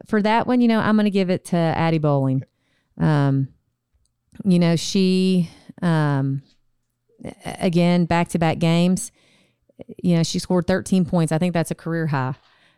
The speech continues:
uh, for Addie Bowling. And, yeah, and Kylie was really good in that game, too. I don't wanna take anything away from Kai, um, with eighteen points.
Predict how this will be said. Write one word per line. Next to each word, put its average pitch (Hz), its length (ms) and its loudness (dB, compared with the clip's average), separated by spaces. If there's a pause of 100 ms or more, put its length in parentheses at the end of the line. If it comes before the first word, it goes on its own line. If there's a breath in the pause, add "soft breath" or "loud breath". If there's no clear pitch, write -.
uh, 156 180 0
for 156 140 -2
Addie 151 240 2
Bowling. 160 340 0
And, 240 200 0
yeah, 240 80 0
and 220 180 0
Kylie 226 380 0
was 165 160 -2
really 165 220 2
good 156 160 0
in 151 60 0
that 143 160 0
game, 143 200 0
too. 147 180 0
I 143 60 2
don't 156 160 0
wanna 165 120 2
take 156 180 0
anything 151 280 0
away 147 200 2
from 143 180 -2
Kai, 131 400 -2 (420 soft breath)
um, 151 220 2
with 151 160 -2
eighteen 175 380 0
points. 160 560 -2